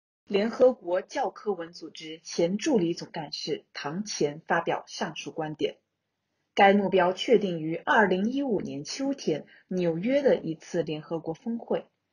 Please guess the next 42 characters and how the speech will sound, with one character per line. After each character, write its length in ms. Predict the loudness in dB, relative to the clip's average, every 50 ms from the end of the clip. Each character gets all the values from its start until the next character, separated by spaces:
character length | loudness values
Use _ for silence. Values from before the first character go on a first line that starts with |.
| _ _ _ _
来 260 | _ 4 6 8 8 8
自 140 | 8 6
世 260 | 4 4 2 0 0 2
界 220 | 4 4 4 4
各 280 | 2 0 4 4 4 4
国 260 | 4 -2 -4 -2 -2
的 80 | -2
领 260 | -2 -4 -6 -8 -8 -6
导 160 | -6 -6 -6
上 320 | -6 -6 -6 -6 -6 -8 -14 -20 -20 _ _
批 280 | -18 -12 -6 -4 -4 -4
准 260 | 2 2 2 2 2
了 240 | -2 -4 -6 -6 -4
二 200 | _ 0 0 0
零 160 | -2 -4 -6 -8
三 280 | -4 -2 0 0 0
零 160 | -2 -6 -8
年 280 | -6 -6 -6 -8 -8 _ _
可 220 | -8 -2 0 0
持 320 | 0 -2 -6 -6 -6 -6 -6
续 300 | -6 -4 -4 -4 -4 -4
发 240 | -4 -6 -6 -6
展 240 | -6 -8 -10 -10 -10
议 80 | -12 -12
程。 280 | -14 -12 -12 -12 -14 -14 _ _ _ _ _ _ _ _ _ _ _ _ _ _ _ _ _ _
这 160 | 6 6 8
个 80 | 8 8
议 160 | 6 4 0
程 320 | -4 -6 -8 -10 -10 -10 -10
确 320 | -10 -6 2 4 4 4
立 180 | 6 4 2 2
了 200 | 2 0 0 -2
十 260 | -6 -4 0 0 0
七 300 | 0 -2 -4 -4 -4 0
个 180 | 2 2 2
可 300 | 2 0 -4 -4 -4 -4
持 260 | -4 -4 -6 -6 -6 -6
续 160 | -2 -4 -4
发 200 | -4 -4 -6 -6
展 160 | -6 -8 -8
目 120 | -8 -8
标， 380 | -6 -2 0 0 0 0 -2 -8